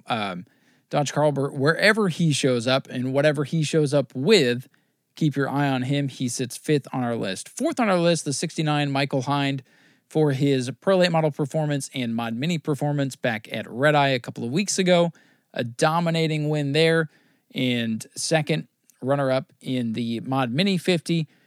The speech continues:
And then gotta give him bonus points for being the first driver to have a car launch over the top of their late model this year. Uh, hopefully the first and only. But we have Michael Hines sitting at fourth. So,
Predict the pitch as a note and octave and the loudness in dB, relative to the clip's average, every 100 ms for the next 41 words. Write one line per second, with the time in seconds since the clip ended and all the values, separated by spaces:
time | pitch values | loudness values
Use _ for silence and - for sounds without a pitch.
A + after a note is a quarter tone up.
0 | _ - C#3+ C#3 C#3 C3 E3 D#3 C#3 B2+ | _ -4 -2 0 0 0 2 2 2 0
1 | B2+ C3+ C3+ A#2 - B2+ A2+ - A2+ G2+ | 0 0 0 -4 -4 -6 -6 -8 -6 -6
2 | - C3+ A#2 A2 C#3+ - B2+ A#2 A2+ A#2 | -4 -2 -2 -2 -4 0 -2 -2 -4 -6
3 | - B2+ A2+ A#2+ C#3 C3+ - - D3 C3 | -4 -4 -2 0 0 -2 -6 0 0 0
4 | A#2 G#2+ - D3 C#3+ - B2+ A2 A#2 A2+ | -4 -4 0 0 0 -4 -8 -4 -6 -2
5 | C3+ D3 C3 G#2+ G2+ F#2+ - G2 A#2 _ | -4 -2 -4 -4 -6 -8 -8 -8 -10 _
6 | _ _ - - A2+ G#2 A2 A3 F#3 C#3 | _ _ -8 -4 -2 -2 2 2 4 0
7 | A#2 C3+ C3 A#2 C3 E3+ G#2+ - - _ | 2 -2 -2 -2 0 0 -2 -8 -18 _
8 | _ _ - A#2+ G#2+ C3+ C3 B2 D#3+ D#3+ | _ _ -8 -6 -2 0 0 0 -2 0
9 | C#3+ D#3+ D#3 D3 D3 B2+ - - F#3 F#3 | 0 0 -2 -4 -4 -4 -6 -2 0 0
10 | - - C3+ | -4 -2 0